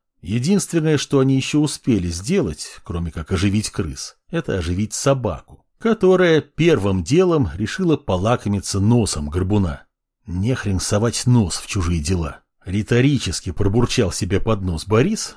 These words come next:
когда кончик носа карлика был съеден. Карлик-горбун верещал, психовал, но сделать уже ничего не мог. Псина его изрядно потрепала,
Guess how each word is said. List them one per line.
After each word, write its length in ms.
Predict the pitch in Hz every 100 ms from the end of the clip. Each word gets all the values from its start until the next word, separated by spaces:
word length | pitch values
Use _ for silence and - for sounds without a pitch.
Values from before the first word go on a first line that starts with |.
| _
когда 320 | 120 139 202
кончик 500 | - 143 135 - -
носа 360 | 98 101 85 -
карлика 580 | - 139 160 131 -
был 300 | 64 87 104 -
съеден. 520 | - 85 73 69 - - _ _ _ _
Карлик-горбун 1040 | - 165 196 190 160 113 120 131 117 185 143
верещал, 800 | 80 131 170 135 - - 85 - _
психовал, 840 | - - - 185 196 180 147 92 76
но 320 | 87 156 -
сделать 560 | 85 78 104 156 147 131
уже 240 | 95 98
ничего 580 | 80 113 175 - 110 80
не 140 | 95
мог. 340 | 78 65 - - _ _ _
Псина 360 | - - 175 165
его 320 | 151 120 143
изрядно 560 | 110 107 110 120 104 95
потрепала, 640 | 98 107 120 92 76 67